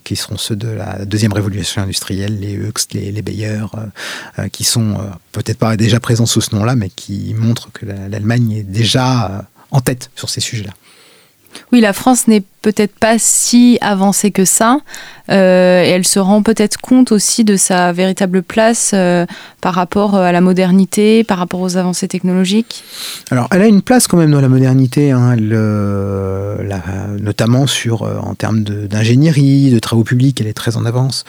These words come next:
Speaker 1: Euh, à l'époque, euh, où on mène le chantier du, du, du canal de, de Suez. Euh, mais dans de, elle est très bonne pour tout ce qui est qualité des produits. Donc là, c'est son, c'est son cheval de bataille, on va dire.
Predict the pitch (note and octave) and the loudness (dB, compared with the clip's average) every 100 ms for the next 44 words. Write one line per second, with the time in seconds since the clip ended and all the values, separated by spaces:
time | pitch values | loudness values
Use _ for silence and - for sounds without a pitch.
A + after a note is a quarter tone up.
0 | - - - - G2 F#2 F2+ G2 A2 - | -16 -20 -20 -12 -10 -10 -10 -8 -6 -6
1 | - F#2+ G2+ G#2+ G#2+ G2+ G#2+ G#2+ G#2+ G2+ | -10 -12 -10 -8 -8 -8 -6 -4 -4 -6
2 | F#2 - F#2 - G#2+ F#2+ G2 G2 G2+ F2+ | -8 -8 -8 -6 -6 -6 -8 -8 -8 -10
3 | F#2 - G2+ G2 G2 G2 F#2+ F#2+ F#2+ - | -12 -6 -4 -2 -4 -4 -6 -8 -6 -4
4 | - D3 B2 - - - - - G#2+ G2 | 0 0 -2 -6 -12 -14 -14 -8 -4 -4
5 | G2 G2+ G2+ G2+ A2 A2 A#2 C#3 D#3 F3 | -4 -6 -6 -8 -6 0 4 4 6 4
6 | E3+ B2+ A2+ A2+ B2 C3 A#2 - - - | 4 2 2 0 0 0 0 0 0 0
7 | C#3 D3+ D3 B2 B2+ - - - - - | 2 2 4 2 0 -8 -8 -8 -6 -4
8 | A2 A#2 G#2+ - A#2 A2+ A#2+ A#2 - A#2 | 0 0 0 -4 -4 0 0 0 0 0
9 | C3+ F#3+ - - - - - G2 - F#2+ | 2 0 -6 -20 -20 -18 -12 -10 -6 -6
10 | - G2 - G2 - - - - - G#2 | -4 -6 -4 -6 -8 -10 -8 -8 -6 -4
11 | F#2+ G2 F#2+ B2+ C3 G2 G2+ - | -4 -4 -4 -4 -4 -6 -8 -10